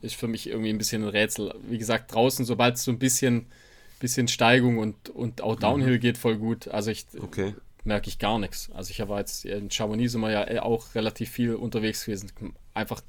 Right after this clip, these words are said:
Speaker 1: null Schmerz, also wirklich gar keiner mehr. Nur <laughs> einmal auf dem Laufband und da habe ich's tatsächlich ein bis-, auch nur ein
Speaker 2: Oh
Speaker 1: bisschen
Speaker 2: Gott,
Speaker 1: gemerkt,
Speaker 2: okay.
Speaker 1: also voll
Speaker 2: Scheiße.
Speaker 1: merkwürdig. Also das, das geht jetzt noch voll weg. Ich bleib jetzt halt einfach, ich kann ja auch raus. Also ich gehe halt dann abends einfach jetzt halt raus,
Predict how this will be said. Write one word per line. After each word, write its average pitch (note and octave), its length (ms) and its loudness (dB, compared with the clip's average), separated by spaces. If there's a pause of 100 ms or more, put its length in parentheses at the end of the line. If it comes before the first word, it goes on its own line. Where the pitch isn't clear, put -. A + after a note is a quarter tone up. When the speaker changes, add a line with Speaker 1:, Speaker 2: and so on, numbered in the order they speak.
Speaker 1:
null C3 480 4
Schmerz, F#2+ 400 -4
also G2+ 220 -2
wirklich A#2+ 240 -2
gar A#2+ 180 4
keiner B2 240 0
mehr. A2+ 240 0 (920)
Nur C#3 360 6
<laughs> - 0 -
einmal C3 480 4
auf B2 140 -4
dem C3 80 -4
Laufband A#2+ 500 0
und A2+ 100 -4
da A#2+ 140 6
habe B2 140 0
ich's - 100 -2
tatsächlich B2 440 -2
ein - 40 -14
bis-, C3 180 2 (300)
auch B2 220 4
nur C3 100 4
ein A#2+ 60 0
Speaker 2:
Oh - 20 -2
Speaker 1:
bisschen C#3 280 6
Speaker 2:
Gott, C3 80 4
Speaker 1:
gemerkt, A#2 320 8
Speaker 2:
okay. - 100 2
Speaker 1:
also G#2+ 180 0
voll G#2 200 -2
Speaker 2:
Scheiße. G2+ 100 0
Speaker 1:
merkwürdig. F#2+ 580 -2
Also C3+ 220 2
das, - 200 -2 (420)
das B2 140 2
geht D3+ 140 6
jetzt C#3 160 2
noch C3 120 2
voll A#2+ 200 6
weg. C3+ 240 6
Ich - 180 -8
bleib B2 200 6
jetzt B2 120 0
halt A2 120 4
einfach, A2+ 280 0
ich A2+ 160 -8
kann A#2+ 140 4
ja B2 100 10
auch G#2+ 140 8
raus. G#2+ 320 2
Also G2 140 -6
ich - 100 -14
gehe A2 120 2
halt G#2 120 0
dann G#2 100 -2
abends G#2+ 300 -2
einfach F#2+ 220 -6
jetzt F#2 240 -8
halt F2+ 180 -10
raus, G2 340 -4